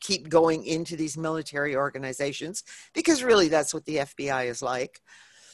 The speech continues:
It has the same kind of structure. It has a whole stack of rules, you know, and you can make fun of them and you can do a few little things in between. And he probably, you know, all along, and they set up this new,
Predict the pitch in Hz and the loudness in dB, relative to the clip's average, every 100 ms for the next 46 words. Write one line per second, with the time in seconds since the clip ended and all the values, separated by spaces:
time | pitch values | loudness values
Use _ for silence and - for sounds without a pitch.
0 | - - _ 180 180 175 160 147 151 147 | -20 -20 _ 2 4 4 4 0 0 -2
1 | 175 147 139 - 156 135 - 151 147 127 | -4 -4 -4 -6 0 0 0 -4 -4 -4
2 | 143 120 107 135 143 - 151 139 139 131 | -8 -8 -4 -2 -2 0 0 0 -2 -4
3 | 139 127 131 139 - - _ _ _ 185 | -4 -2 -4 -6 -10 -14 _ _ _ 2
4 | 185 170 175 190 185 214 196 156 - - | 6 8 8 6 2 0 -2 -2 -4 -4
5 | 151 156 135 151 151 147 131 - 139 131 | -4 -4 -6 -6 -6 -6 -10 -10 -10 -8
6 | 143 131 - 143 139 123 127 - 139 131 | -6 -8 -8 -6 -4 -4 -6 -6 -8 -8
7 | 139 135 127 - 156 147 147 147 127 123 | -10 -10 -12 -10 -8 -6 -8 -8 -10 -10
8 | _ - - 196 - 180 160 165 156 139 | _ -20 -8 -4 4 6 6 4 0 -6
9 | - 175 160 127 147 _ _ _ _ _ | -8 -6 -4 -4 -6 _ _ _ _ _
10 | _ 147 143 143 160 180 170 170 151 143 | _ 2 2 4 6 8 8 6 0 -2
11 | 120 - 165 151 139 131 - 151 151 | -2 2 4 2 0 -4 -4 -6 -8